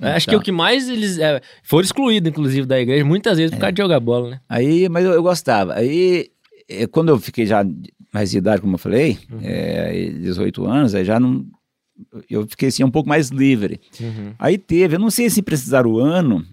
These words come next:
Speaker 2: mas teve, acho que foi talvez a primeira vez, quando Londrina formou futebol de salão.
Speaker 1: Uhum.
Speaker 2: E ia ter uma peneirada. E a peneirada seria lá no Palácio Futsal, lá na Brasil.
Speaker 1: Na Brasil, lá
Speaker 2: É.
Speaker 1: embaixo.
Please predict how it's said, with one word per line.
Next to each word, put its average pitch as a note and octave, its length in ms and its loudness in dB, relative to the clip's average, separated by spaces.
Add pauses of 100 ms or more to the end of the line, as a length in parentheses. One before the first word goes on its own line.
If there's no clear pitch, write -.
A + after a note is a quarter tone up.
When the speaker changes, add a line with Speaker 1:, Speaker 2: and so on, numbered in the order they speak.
(120)
Speaker 2:
mas B2 300 2
teve, C#3+ 360 0
acho A#2+ 100 -2
que - 40 -8
foi D3+ 120 0
talvez D3+ 500 0 (340)
a - 100 -12
primeira C4 360 0
vez, B2 360 2 (920)
quando B2+ 220 0
Londrina A#2 320 2
formou A#2 320 2
futebol A#2 560 -2
de A2 80 -8
salão. G#2 420 0 (300)
Speaker 1:
Uhum. G#2+ 360 -14 (160)
Speaker 2:
E G2 500 0
ia G#2+ 100 2
ter - 160 -2
uma A#2+ 120 2
peneirada. A#2+ 760 0 (680)
E - 100 -4
a G#2+ 40 0
peneirada A2+ 420 2
seria A#2 380 0
lá A2+ 160 2
no B2+ 380 0
Palácio A2 340 -2
Futsal, G#2+ 560 0 (200)
lá G#2+ 120 -10
na G#2+ 140 -4
Brasil. G2+ 500 -2
Speaker 1:
Na A2 100 -4
Brasil, A2+ 360 -4
lá G#2+ 100 -4
Speaker 2:
É. - 20 -6
Speaker 1:
embaixo. G2 360 -4